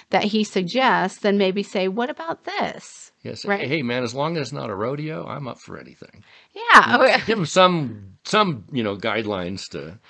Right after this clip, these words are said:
Speaker 1: Yeah. Or she, or you can encourage him and say, "You know what? Whatever you come up with, I'm just gonna love it." And then when he plans something,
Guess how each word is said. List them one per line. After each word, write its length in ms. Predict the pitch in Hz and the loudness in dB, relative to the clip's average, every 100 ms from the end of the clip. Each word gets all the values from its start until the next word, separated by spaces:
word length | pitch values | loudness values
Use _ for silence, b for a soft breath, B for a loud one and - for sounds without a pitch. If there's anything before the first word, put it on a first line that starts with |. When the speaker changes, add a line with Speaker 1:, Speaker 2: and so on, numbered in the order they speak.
| b | b
Speaker 1:
Yeah. 240 | 277 254 | 10 12
Or 160 | 247 311 | 12 10
she, 240 | - 302 | 6 4
or 100 | 233 | 6
you 160 | 254 262 | 6 4
can 140 | 277 | 4
encourage 420 | 233 208 240 240 233 | 4 4 4 2 2
him 140 | 214 | 2
and 140 | 196 | 0
say, 180 | 202 185 | 0 0
"You 160 | 190 240 | 0 2
know 140 | 294 | 2
what? 260 | 302 302 302 | 2 0 0
Whatever 340 | 233 233 269 | 2 2 2
you 140 | 294 254 | -2 -2
come 220 | 226 196 | 0 0
up 160 | 208 | 0
with, 100 | 240 - | -2 0
I'm 200 | 208 220 | 0 0
just 180 | 220 190 | -2 -2
gonna 200 | 180 165 | -2 0
love 240 | 165 185 | 0 0
it." 200 | 294 359 349 B B - | 0 -4 -12 B B -2
And 160 | 202 | 4
then 160 | 208 220 | 6 6
when 120 | 214 | 4
he 200 | 220 214 | 4 0
plans 500 | - 208 185 214 226 | 2 4 6 4 4
something, 600 | 240 262 254 294 302 294 | 2 2 0 -2 -2 -6